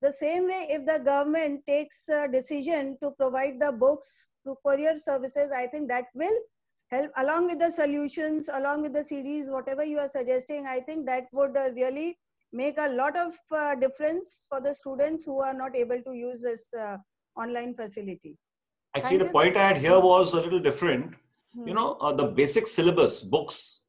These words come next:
Speaker 2: they can be a one time and it can all be, I'm sure it's available even now digitally.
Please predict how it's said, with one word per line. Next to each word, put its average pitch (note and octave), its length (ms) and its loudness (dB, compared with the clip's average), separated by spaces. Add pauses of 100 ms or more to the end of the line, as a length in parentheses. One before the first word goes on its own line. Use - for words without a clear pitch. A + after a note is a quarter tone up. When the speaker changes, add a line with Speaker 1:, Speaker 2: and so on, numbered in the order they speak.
Speaker 2:
they C#3 180 4
can F#3 240 6
be F#3 180 8
a D3 80 6
one C#3+ 260 6
time F3 300 2
and F3+ 180 2
it D3 140 -2
can E3 240 0
all D#3+ 200 4
be, F3 380 4
I'm C#3+ 180 2
sure E3+ 160 0 (100)
it's D#3+ 220 -4
available D3 400 2
even D#3+ 220 0
now C3+ 180 4
digitally. A#2+ 520 0